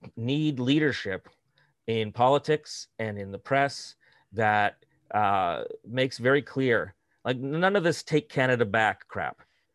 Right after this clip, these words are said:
okay? Because that is so clearly a dog whistle. You can say that it's just about the Liberals, we're taking it back from the Liberals, but they know damn well when they're sitting strategizing it, yeah, we can say that it's about the Liberals, but it also is a nudge and a wink to those people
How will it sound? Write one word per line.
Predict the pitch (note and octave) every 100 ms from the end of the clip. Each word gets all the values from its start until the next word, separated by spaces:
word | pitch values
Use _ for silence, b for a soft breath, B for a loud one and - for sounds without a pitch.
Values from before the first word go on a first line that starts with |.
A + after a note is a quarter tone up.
| _ _ -
okay? | G2+ C3+
Because | A2+ C3+ C#3+ B2 b b
that | D3+
is | F3
so | - E3+
clearly | - E3+ D#3+ D3
a |
dog | C3+ C#3 C#3+
whistle. | D#3 D3+ F3+ - B -
You | C3
can | C#3+
say | A#2+ D#3
that | E3+
it's | D3 A#2
just | - D3+ -
about | B2 C3
the | C3
Liberals, | B2 C#3 D3+ E3+ C3
we're |
taking | A2+ C#3 C#3+
it | C#3
back | C#3 C3+
from | C3+
the | B2+
Liberals, | B2+ C#3 D#3+ D#3+ B B
but | - G2
they | D3+
know | C#3+ B2+ -
damn | D3+ E3 D3
well | C3 A#2
when | A2
they're | A#2
sitting | A#2 C#3+ B2+
strategizing | - B2+ A#2 C3+ C#3 C#3+ D3 D#3+
it, | F3+ B B F#3+
yeah, | G3
we | C#3 D3
can | D3
say | G3+
that | F3
it's | C#3+ C3+
about | C3 B2+
the | A#2+
Liberals, | A#2 G2 G#2 G#2 b b -
but | C3+ - _ _ -
it | D#3 C#3+
also | D#3+ D#3 E3 C3+
is | C3 B2+
a |
nudge | C3+ D3 B2+
and | C3
a | A#2+
wink | C3+ C3 - - _
to | B2+
those | B2+ C#3+
people | - C3+ C3 B2